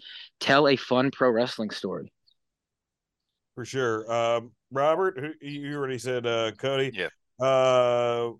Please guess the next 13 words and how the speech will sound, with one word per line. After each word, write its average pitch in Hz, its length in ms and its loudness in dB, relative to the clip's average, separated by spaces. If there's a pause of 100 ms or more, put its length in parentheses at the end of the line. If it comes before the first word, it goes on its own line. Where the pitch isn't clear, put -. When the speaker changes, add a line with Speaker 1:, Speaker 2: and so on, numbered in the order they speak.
Speaker 2:
what 139 160 -8
do 156 60 -6
you 143 60 -8
got? 135 220 -4
Seth 147 200 -4
Rollins 147 420 0
or 127 80 -10
Finn 143 200 -8
Balor 131 380 -2
singles 131 340 -8
match 120 460 -4 (400)
for 123 120 -4
the 120 420 -2